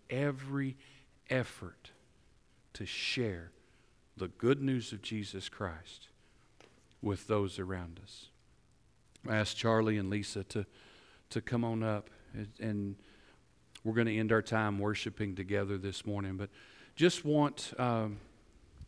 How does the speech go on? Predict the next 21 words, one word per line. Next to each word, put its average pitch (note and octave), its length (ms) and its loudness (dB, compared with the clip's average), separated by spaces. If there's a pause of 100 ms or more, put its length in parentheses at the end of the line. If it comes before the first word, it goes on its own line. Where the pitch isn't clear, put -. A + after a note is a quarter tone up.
(1400)
because B2 300 6
it's, B2 280 2
it's B2+ 200 2
just - 360 0
so E3 240 4
important D#3+ 520 0
for B2 380 4
us. C#3 420 0 (380)
And, B2 320 6 (260)
you C3+ 120 8
know, C3+ 100 10
for C#3 260 2
us D#3+ 300 4
in D3+ 160 6
the B2+ 80 6
room D3+ 380 6
this C3 260 0
morning, C3 480 2 (840)
we D3+ 160 10
come D#3+ 300 4
together A#2+ 680 2